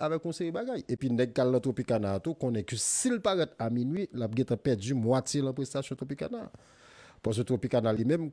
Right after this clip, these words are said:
commençait à l'heure pour le commencer. Ça veut dire ou en retard, job pour. Et ça, monsieur Sot dit tout à l'heure, là, monsieur Sot dit que, et Jazz yo pas joué si pas gen moun. Bon, c'est vrai que Jazz yo gen réaction ça. Mais quelque part, son manque de professionnalisme, on va y revenir tout à l'heure.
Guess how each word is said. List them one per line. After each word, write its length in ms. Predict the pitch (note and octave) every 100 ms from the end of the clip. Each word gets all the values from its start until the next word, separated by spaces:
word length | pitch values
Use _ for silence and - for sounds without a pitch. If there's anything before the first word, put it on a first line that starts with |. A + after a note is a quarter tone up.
| -
commençait 580 | B2+ B2+ B2 E3 F#3 - _
à 160 | A#2+ A#2+
l'heure 300 | A2 C#3+ -
pour 100 | C#3+
le 80 | C3
commencer. 480 | C#3 C#3 - G#3+ -
Ça 120 | - A#2
veut 80 |
dire 160 | G#2 G#2
ou 180 | B2+ B2+
en 80 | C3
retard, 340 | C3 C#3+ C3+ F#2
job 220 | B2+ C#3
pour. 320 | F#3 A2 - _ _ _ - - _ _ _ -
Et 80 | C#3
ça, 180 | E3+
monsieur 220 | F#3 F3+ D#3
Sot 160 | D3+
dit 180 | A#2+ A2
tout 80 | A#2
à 80 | A#2
l'heure, 240 | G#2+ G#2
là, 140 | G2+
monsieur 220 | G2 G2+ A2+
Sot 100 | A#2+
dit 240 | G2 G2+
que, 380 | - G2+ F#2+ F#2+ -
et 160 | G#2 F2+
Jazz 280 | F#2+ A#2 G#2+
yo 80 |
pas 120 | G#2+ G#2+
joué 260 | G2 A2 G2
si 160 | -
pas 160 | G#2+ G2+
gen 180 | G#2 G#2
moun. 300 | E3 D#3+ D#2+
Bon, 120 | F#2
c'est 160 | F2+ A2
vrai 220 | G2 B2
que 180 | C#3+ B2
Jazz 220 | G2+ F#2+
yo 100 | G2
gen 140 | F#2+ F#2
réaction 400 | F#2+ F#2+ - F2
ça. 260 | - E3+ - - - - - - -
Mais 120 | F#2+
quelque 300 | B2+ A2+ B2
part, 220 | - F#3+
son 140 | -
manque 220 | B2+ D#3 C3+
de 100 | B2+
professionnalisme, 840 | C3 A#2+ A#2+ C#3 C#3 A#2+ - -
on 80 | C3
va 140 | C3+
y 60 | C#3
revenir 340 | C3 B2 C#3
tout 120 | B2+ A2+
à 60 | F2
l'heure. 160 | C2+